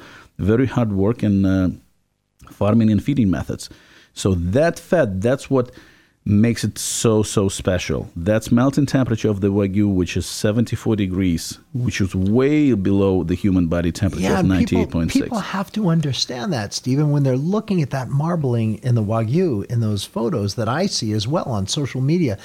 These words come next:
Speaker 2: that's not the tallow, that y-, the
Speaker 1: That's
Speaker 2: hard
Speaker 1: no, not your grandpa's, uh, tallow. That's
Speaker 2: No,
Speaker 1: exactly right.
Speaker 2: it is not
Speaker 1: <laughs>
Speaker 2: this hard, waxy stuff.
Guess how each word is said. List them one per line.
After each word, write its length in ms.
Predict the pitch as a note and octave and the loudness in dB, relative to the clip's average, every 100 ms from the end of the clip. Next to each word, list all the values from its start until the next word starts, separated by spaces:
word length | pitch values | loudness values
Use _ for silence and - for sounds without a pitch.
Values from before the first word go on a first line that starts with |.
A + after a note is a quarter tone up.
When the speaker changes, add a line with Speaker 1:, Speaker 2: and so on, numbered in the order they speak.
| - - - - - | -16 -20 -20 -6 -2
Speaker 2:
that's 240 | G3 - | -2 0
not 200 | C#4 B3 | -2 0
the 100 | D#3+ | -2
tallow, 760 | - - F3 G#3 D#3+ - - - _ | -4 -6 -2 0 0 -2 -8 -16 _
that 240 | A2 A#2 B2 | -2 -2 0
y-, 120 | B2+ | 0
the 160 | B2 | 2
Speaker 1:
That's 220 | G#2+ A#2+ D3 | 4 4 4
Speaker 2:
hard 380 | D3 C#3 A#2 | 6 6 4
Speaker 1:
no, 80 | A#2 | 6
not 220 | B2+ D#3+ | 4 4
your 80 | F#3+ | 2
grandpa's, 580 | D#3+ D#3 D3+ D#3 C#3 - | 4 2 4 2 2 2
uh, 340 | B2 A#2+ A#2 A2 | 2 4 4 2
tallow. 340 | - A2+ F#2+ D2+ | 2 2 2 2
That's 240 | D3+ G3 | 4 4
Speaker 2:
No, 100 | A#3 | 4
Speaker 1:
exactly 440 | C#4+ - B3 C#3+ C#3 | 4 6 6 4 4
right. 180 | B2+ | 4
Speaker 2:
it 40 | G#3 | 4
is 120 | E3 | 2
not 240 | G#3+ - | 4 4
Speaker 1:
<laughs> 60 | - | 4
Speaker 2:
this 160 | G#3+ - | 0 2
hard, 480 | E3 G#3+ A3 E3 | 0 2 0 -2
waxy 500 | A#2 D#3+ A#3 - C#3 G#2+ | -2 -2 -2 -2 0 0
stuff. 400 | - A#2 E2+ | -2 -4 -6